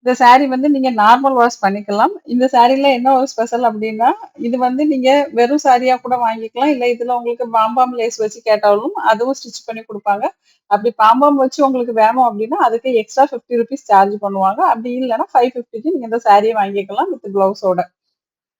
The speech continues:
நான் ஃபர்ஸ்டே சொன்ன மாதிரி இதுல நிறைய கலர், நிறைய டிசைன் இருக்கு. இன்னும் புதுசு புதுசா வந்துகிட்டே இருக்கு. ஒவ்வொரு நாளும் ஒவ்வொரு மாதிரியான கலர், ஒவ்வொரு மாதிரியான டிசைன் வந்துகிட்டே இருக்கும். நீங்க வீடியோவை பார்த்துட்டு அதுக்கப்புறம் உங்களுக்கு இதுல ஏதாவது சாரி பிடிச்சிருந்தது அப்படின்னா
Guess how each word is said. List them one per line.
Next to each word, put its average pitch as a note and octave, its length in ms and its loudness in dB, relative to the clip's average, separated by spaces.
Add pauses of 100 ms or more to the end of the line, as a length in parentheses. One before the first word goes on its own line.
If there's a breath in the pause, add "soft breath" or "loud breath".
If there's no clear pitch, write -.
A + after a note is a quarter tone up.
(1200)
நான் B3+ 120 4
ஃபர்ஸ்டே B3+ 300 2
சொன்ன B3+ 240 0
மாதிரி B3 220 -2
இதுல C4 200 2
நிறைய A#3+ 380 2
கலர், B3 300 2
நிறைய A#3 340 2
டிசைன் A3+ 420 -2
இருக்கு. G3+ 420 -6
இன்னும் A#3 320 -6
புதுசு B3+ 220 -4
புதுசா C4+ 300 -4
வந்துகிட்டே A#3 460 -2
இருக்கு. G#3+ 300 0
ஒவ்வொரு A#3 340 0
நாளும் B3 260 0
ஒவ்வொரு A3+ 340 -2
மாதிரியான A3+ 460 -6
கலர், G#3+ 200 0
ஒவ்வொரு A3 280 -2
மாதிரியான A3 420 -6
டிசைன் G#3 360 -4
வந்துகிட்டே G3 460 -6
இருக்கும். F3+ 400 -6
நீங்க A3+ 440 -6
வீடியோவை A#3+ 520 -4 (160)
பார்த்துட்டு A3 400 -4
அதுக்கப்புறம் G#3 680 -4
உங்களுக்கு G#3+ 320 -8
இதுல G3+ 100 -4
ஏதாவது G#3+ 380 0
சாரி G#3+ 440 -2
பிடிச்சிருந்தது A#3 680 -4
அப்படின்னா G3+ 380 0